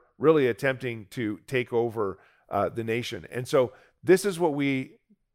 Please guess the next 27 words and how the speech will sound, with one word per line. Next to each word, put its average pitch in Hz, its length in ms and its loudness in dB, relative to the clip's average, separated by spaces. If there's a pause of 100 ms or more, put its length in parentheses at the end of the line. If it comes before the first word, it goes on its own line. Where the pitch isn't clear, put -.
(320)
read 131 400 0
and 113 200 -6
pick 139 200 -2
up 107 180 0
in 101 160 -6
Isaiah 107 400 -2
chapter 110 360 -4
seven, 92 340 -6
verses 90 280 -16
one 85 180 -14
to 80 60 -14
two. - 220 -10 (1400)
It 120 120 -8
says, 117 220 -2
"This 139 140 -6
took 165 260 -6
place 107 260 -4
during 117 220 -8
the 110 80 -8
reign 95 300 -10
of 98 120 -10
Ahaz. 87 500 -8 (640)
Aram's 180 460 2
king 151 340 -4
Rezin 127 460 2
and 123 160 -4
Is-, 127 240 -4